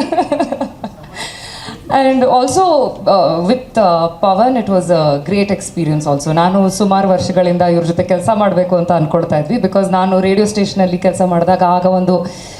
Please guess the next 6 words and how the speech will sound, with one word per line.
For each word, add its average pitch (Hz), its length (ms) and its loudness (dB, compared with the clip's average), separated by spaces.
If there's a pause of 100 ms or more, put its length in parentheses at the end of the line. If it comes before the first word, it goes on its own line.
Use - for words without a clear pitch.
ಕನ್ನಡ 254 300 2
ಸಿನಿಮಾಗಳಲ್ಲಿ 226 640 2
ಒಂದು 196 240 2
ಹೊಲೆ-, 190 420 0
ಹೊಸ 190 240 0 (440)
ಅಲೆಗಳನ್ನ 220 540 2